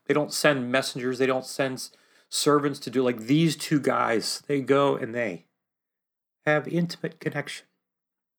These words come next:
with the king. And he, like, he's really dead.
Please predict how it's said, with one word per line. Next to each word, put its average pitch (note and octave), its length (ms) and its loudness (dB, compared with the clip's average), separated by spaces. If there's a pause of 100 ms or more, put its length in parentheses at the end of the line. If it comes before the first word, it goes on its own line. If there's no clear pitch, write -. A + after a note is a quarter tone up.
(3250)
with - 120 -6
the - 60 -16
king. F#3+ 360 4 (4000)
And F3 80 4
he, F#3 80 4
like, F3 140 2
he's F3+ 260 4
really F3+ 240 4
dead. D#3 480 -2